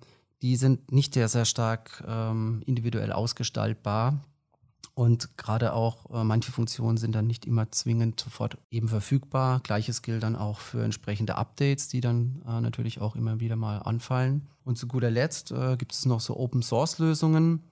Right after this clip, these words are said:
Ähm, das sind eben auch, äh, Lösungen von Shopsystem-, äh, Herstellern, die an, wo der, bei denen der Quellcode offen ist, die in der Regel einen großen Gestaltungsspielraum,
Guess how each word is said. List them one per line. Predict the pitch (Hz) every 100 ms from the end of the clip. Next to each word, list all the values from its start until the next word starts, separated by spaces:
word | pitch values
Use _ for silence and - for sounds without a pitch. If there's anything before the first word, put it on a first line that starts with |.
| -
Ähm, | 120 120 120
das | 113
sind | 127 117 -
eben | 120 120 110
auch, | 113 113 -
äh, | - 127 120 123 _ _ -
Lösungen | 151 156 151 147 147
von | - 113 110 120
Shopsystem-, | 131 - 131 - 123 123 120 -
äh, | 110
Herstellern, | 104 104 107 117 - 117 117 117 110 - _
die | 113 113 107
an, | 101 107 107 110
wo | 117
der, | 113 107 98 -
bei | 113
denen | 110 107
der | 101
Quellcode | - 113 120 110 -
offen | 123 160
ist, | 160 170 - -
die | 120 117 117
in | -
der | 113 113
Regel | 117
einen | 113 107
großen | - 135 160
Gestaltungsspielraum, | 147 139 120 123 135 123 - 127 113 110 117 117